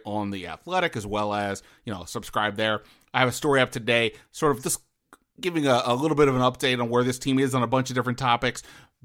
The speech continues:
uh, but I called it By the Numbers. If you go there, you'll see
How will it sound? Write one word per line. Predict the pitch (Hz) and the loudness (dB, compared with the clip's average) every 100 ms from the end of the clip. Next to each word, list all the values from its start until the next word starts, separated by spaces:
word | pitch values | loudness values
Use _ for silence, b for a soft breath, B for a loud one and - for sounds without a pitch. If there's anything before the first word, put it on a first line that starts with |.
| 110 - | -14 -6
uh, | 117 113 104 - - 101 | -4 -4 -6 -16 -14 -10
but | 120 123 | 0 0
I | |
called | 120 131 | 2 -2
it | 120 87 | -2 0
By | 117 117 | 2 2
the | 113 | 0
Numbers. | 113 110 107 107 104 - b | -2 0 0 -2 -2 -8 b
If | - | -12
you | |
go | 107 107 | -4 -2
there, | 101 101 | 0 -2
you'll | 95 92 | -2 -6
see | - - 117 104 | -6 -6 -6 -6